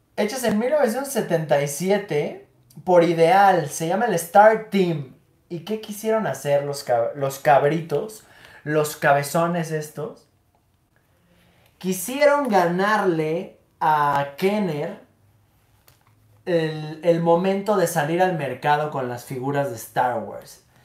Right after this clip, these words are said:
Sí, antes de que salieran las figuras de Star Wars, pocos meses o casi días, salieron los cabecitas de Ideal con estas figuras y dijeron,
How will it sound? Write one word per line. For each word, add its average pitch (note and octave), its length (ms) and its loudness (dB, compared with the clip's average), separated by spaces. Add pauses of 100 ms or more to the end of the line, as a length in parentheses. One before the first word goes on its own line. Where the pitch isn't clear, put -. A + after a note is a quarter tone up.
(160)
Sí, D#3+ 440 -6 (340)
antes A#3+ 440 2
de F#3+ 100 0
que E3 80 -2
salieran E3+ 420 0
las E3 160 -2
figuras E3 360 -2
de D3+ 60 -8
Star D3+ 420 0
Wars, A#2 340 -6
pocos G#3+ 460 2
meses F3+ 500 -4
o A#2+ 320 -4 (100)
casi F3 300 0
días, D#3+ 640 -4 (480)
salieron G#3+ 640 0
los F3+ 160 -4
cabecitas F3 800 0
de E3+ 260 4
Ideal C#3 760 -2 (500)
con E3+ 200 4
estas G3+ 380 -2
figuras G#3+ 500 0
y F#3+ 40 -2
dijeron, G#3+ 440 0